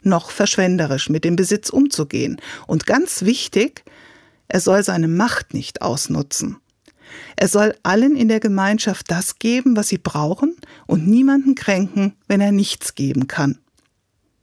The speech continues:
Das verstehe ich als Mahnung an Menschen mit Verantwortung und für ein gutes Miteinander. Das gilt auch für die Situation, in der ich einem bettelnden Menschen Geld schenke. Spätestens, wenn es in seinem Besitz ist,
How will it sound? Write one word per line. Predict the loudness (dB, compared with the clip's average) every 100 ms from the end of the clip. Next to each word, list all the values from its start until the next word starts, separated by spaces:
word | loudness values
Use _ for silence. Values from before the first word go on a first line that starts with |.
| -20 -20 -18 -8 -2
Das | 0
verstehe | 0 -2 2 0
ich | 0 0
als | -2 2
Mahnung | 2 2 2 4 4 2
an | 0 0
Menschen | 2 0 0 0
mit | -2
Verantwortung | -4 -4 -2 -2 0 0 2 2 2 0 -18 _
und | 2 4 4 2 -2
für | 0
ein | 2 2
gutes | 0 0 0 2
Miteinander. | 2 2 2 2 2 0 -4 _ _ _ _ -2
Das | 2
gilt | 2 2
auch | 0 0
für | 2
die | 2
Situation, | 2 0 2 0 0 2 4 4
in | 2
der | 2 0
ich | 0
einem | 0 0 2
bettelnden | 2 2 2 2 2
Menschen | 2 0 0 0
Geld | 2 2 0
schenke. | 0 0 -2 -2 -6 -8 -16 -20 -16 -6
Spätestens, | 0 2 2 0 -2 0
wenn | 0
es | 0 0
in | -2
seinem | 0 0 2 2 2
Besitz | 0 0 -2 0
ist, | 0 0 0 -8